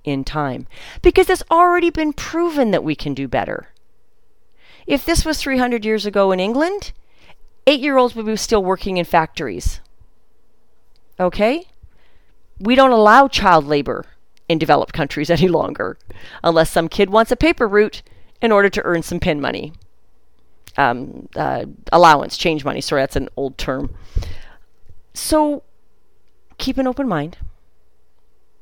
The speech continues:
If you have never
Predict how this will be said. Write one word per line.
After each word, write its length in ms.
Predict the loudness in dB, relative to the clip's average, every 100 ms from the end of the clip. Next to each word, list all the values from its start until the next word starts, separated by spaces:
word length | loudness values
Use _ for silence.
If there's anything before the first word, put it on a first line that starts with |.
| -20 -20 -20 -20 -20 -20 -20 -20 -20 -20 -20 -4
If 200 | -2 0
you 140 | 0 0
have 180 | 0 0
never 540 | 0 0 -2 -4 -8